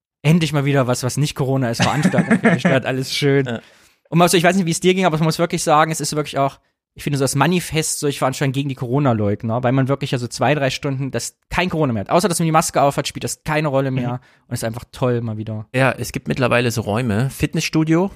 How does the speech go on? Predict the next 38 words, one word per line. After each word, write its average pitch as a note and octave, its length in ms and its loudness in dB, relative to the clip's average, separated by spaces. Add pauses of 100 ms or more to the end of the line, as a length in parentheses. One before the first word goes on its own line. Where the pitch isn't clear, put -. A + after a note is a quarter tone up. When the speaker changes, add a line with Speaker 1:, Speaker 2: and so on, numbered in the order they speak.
(120)
Speaker 2:
absolut A#2+ 340 -4
Corona-freie G#2 540 0
Zone, A2 260 0
keine G#2 240 0
Maßnahmen, A2 520 0
keine G#2 200 0
Masken, G2+ 380 0
nichts. - 480 -2 (240)
Äh, G2 180 0
man G2 160 0
muss A2+ 240 0
kurz - 220 -2
fünf C3 180 -2
Meter A2+ 200 2
den G#2 160 0
Eingangsbereich A#2 640 -2
bewältigen. B2+ 480 0 (320)
Schwimmbad D#3+ 500 0
genauso. A#2+ 560 0 (580)
Ich - 140 -4
stand A#2+ 200 0
allerdings A2 360 0
Freitag G#2+ 420 -2
dann, G#2 320 0
äh, - 180 -2
im G#2 160 0
Foyer G#2+ 400 2
rum, A#2 180 0
da G#2 100 0
kam G#2+ 200 0
gleich G#2 160 -4
wieder G#2 120 -2
eine G2+ 120 0
Mitarbeiterin, G#2 480 -2
"Kann A2+ 180 0
ich - 120 -2
Ihnen G#2+ 120 0
helfen?" A#2 520 2